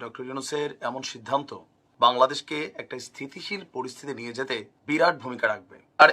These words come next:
এতে অনেকটা হতাশ হয়েছে, শতভাগ আমরা বিশ্বাস করি, ছাত্রদের যে নতুন দলটি, জাতীয় নাগরিক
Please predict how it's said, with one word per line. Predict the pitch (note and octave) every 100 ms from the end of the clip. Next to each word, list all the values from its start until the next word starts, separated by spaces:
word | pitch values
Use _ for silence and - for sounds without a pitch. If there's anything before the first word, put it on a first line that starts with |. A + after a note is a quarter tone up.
| E3
এতে | G3 F#3
অনেকটা | F#3 F#3 G#3 G#3 -
হতাশ | B2+ C3+ D3 -
হয়েছে, | C3+ B2 C3+ A#2 - _ _ -
শতভাগ | B2 A#2+ C#3 C3
আমরা | B2+ B2
বিশ্বাস | A#2 C#3 -
করি, | F#3 - _ _ -
ছাত্রদের | D3 D3 F3+ F#3 F3+
যে | F3+ C3
নতুন | C3 C#3 B2+
দলটি, | C#3+ C#3+ A2+ _ - C#3+
জাতীয় | C#3 E3 F3+ D3
নাগরিক | A#2+ B2+ A#2+